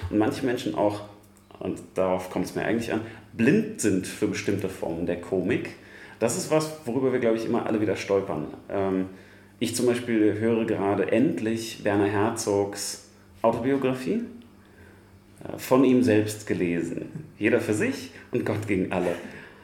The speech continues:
Und das ist vom ersten Satz an für mich unglaublich komisch.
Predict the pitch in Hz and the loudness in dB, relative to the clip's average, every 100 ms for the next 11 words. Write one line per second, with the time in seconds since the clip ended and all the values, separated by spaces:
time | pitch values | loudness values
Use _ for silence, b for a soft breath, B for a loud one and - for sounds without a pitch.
0 | B B - - 123 139 139 - 110 110 | B B -10 0 2 4 0 2 2 6
1 | 143 - 131 120 127 - 110 101 110 120 | 4 4 0 2 2 -2 -2 -2 0 0
2 | - - 127 185 170 113 101 104 123 - | 0 0 0 0 -2 0 2 2 0 -2
3 | 107 104 - 95 85 - - - | -4 -4 -2 -2 -2 -6 -8 -10